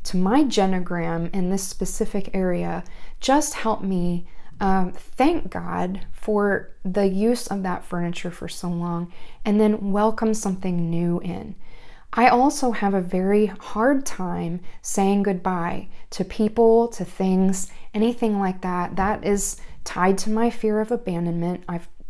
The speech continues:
covered that in several episodes. I will link those in the show notes for you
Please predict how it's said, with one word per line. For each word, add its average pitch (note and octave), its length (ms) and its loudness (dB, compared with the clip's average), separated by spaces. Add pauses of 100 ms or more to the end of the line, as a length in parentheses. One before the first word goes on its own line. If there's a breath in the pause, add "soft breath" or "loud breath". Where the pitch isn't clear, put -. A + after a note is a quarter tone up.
(100)
covered A3 320 2
that G3+ 160 2
in F#3 100 -2
several G3 420 0
episodes. E3+ 600 -4
I F3 80 -2
will F3 180 -2
link F3+ 320 -4 (260 soft breath)
those F#3 280 2
in F3+ 100 2
the F3 80 0
show F3 200 -4
notes E3+ 300 -2
for F3 240 -6
you F3 240 -2